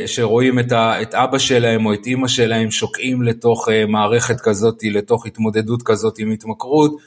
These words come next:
רוצים כל כך לעזור להם, אבל לא מצליחים לעזור להם. ואת החלק השני,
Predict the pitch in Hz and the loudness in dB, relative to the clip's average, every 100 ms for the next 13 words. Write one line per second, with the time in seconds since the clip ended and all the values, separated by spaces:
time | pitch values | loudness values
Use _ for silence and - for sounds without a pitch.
0 | _ _ 107 127 127 - 156 151 135 120 | _ _ -2 0 2 2 2 2 0 0
1 | 139 - 127 113 104 127 123 127 120 113 | -2 0 0 2 2 0 2 2 2 2
2 | 101 110 110 107 - 104 107 107 101 92 | 2 0 0 -2 -6 -6 -4 -4 -4 -4
3 | 101 92 92 92 90 _ _ _ _ _ | -6 -6 -8 -10 -12 _ _ _ _ _
4 | _ _ _ _ _ - 95 113 123 131 | _ _ _ _ _ -16 -4 -2 0 0
5 | 160 175 175 156 147 147 190 190 196 | 0 0 0 0 2 2 2 0 -4